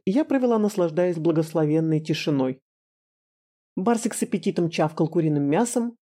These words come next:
а я пыталась понять, кто и когда успел узнать мой адрес. И мой ли?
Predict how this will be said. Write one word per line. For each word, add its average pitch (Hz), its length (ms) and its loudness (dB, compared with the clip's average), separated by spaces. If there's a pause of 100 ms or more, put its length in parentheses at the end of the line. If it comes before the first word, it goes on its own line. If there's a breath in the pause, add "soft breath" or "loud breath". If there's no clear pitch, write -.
а 202 100 0
я 311 140 0
пыталась 277 400 0
понять, 160 480 0
кто - 320 0
и 277 60 4
когда 208 320 0
успел 202 500 -2
узнать 202 380 0
мой 208 200 4
адрес. 156 600 -2 (400)
И 170 100 2
мой 208 320 4
ли? 147 260 -2